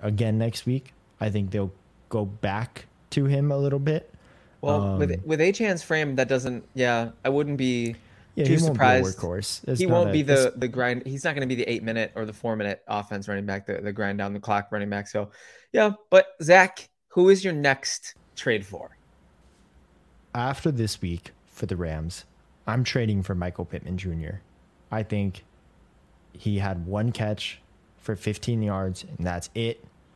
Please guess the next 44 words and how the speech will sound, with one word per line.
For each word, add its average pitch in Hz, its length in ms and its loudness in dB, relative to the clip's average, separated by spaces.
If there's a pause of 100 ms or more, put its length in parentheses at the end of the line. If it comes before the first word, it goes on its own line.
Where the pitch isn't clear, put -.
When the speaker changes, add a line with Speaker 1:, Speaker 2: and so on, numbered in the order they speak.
(520)
Speaker 1:
I 110 60 -2
think 117 200 -2
he 127 80 0
caught 123 260 -2
a 117 60 0
two-point 110 420 -2
conversion 104 540 -2
to 107 60 -2
kind 101 240 -4
of 87 80 -4
really 95 260 -2
save 101 240 -2
his 101 140 -4
day. 101 320 -4 (380)
But 110 120 -6
prior 143 240 -2
to 131 80 -2
that, 101 360 -4
he - 140 -10
saw 95 300 -2
eleven 117 320 0
targets, 113 560 -4
twelve 101 320 -4
targets, 95 420 -4 (120)
eleven 107 320 -2
targets 101 520 -4 (260)
straight. - 600 -6 (400)
One 117 200 -2
of 120 60 0
the 120 60 0
only 123 200 2
wide 117 180 0
receivers 107 440 -2
through 110 160 -4
those 107 200 -2
first 101 280 -6
three 104 120 -2
weeks 95 260 -4
to 104 80 -4
have 95 280 -4 (140)
eight 110 220 -4
catches 95 360 -4
or 90 100 -2
more. 120 380 0